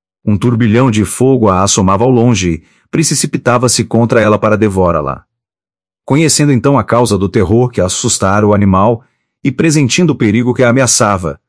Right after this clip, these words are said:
lembrou-se a donzela de retroceder, mas outro vulcão de chamas já arrebentava por aquela banda e tomava-lhe o passo.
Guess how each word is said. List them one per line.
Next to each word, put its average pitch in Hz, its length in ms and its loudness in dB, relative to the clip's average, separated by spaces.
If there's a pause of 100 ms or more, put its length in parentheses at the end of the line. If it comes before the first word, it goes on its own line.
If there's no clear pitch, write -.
(340)
lembrou-se 113 540 2
a 147 40 2
donzela 117 540 0
de 101 100 -2
retroceder, 110 680 0 (520)
mas 117 260 0
outro 143 400 0
vulcão 123 380 0
de 107 140 0
chamas 113 380 0
já 101 200 0
arrebentava 107 760 0
por 95 140 -2
aquela 107 260 -2
banda 107 500 0
e 175 100 -4
tomava-lhe 110 500 0
o 107 80 0
passo. - 560 -6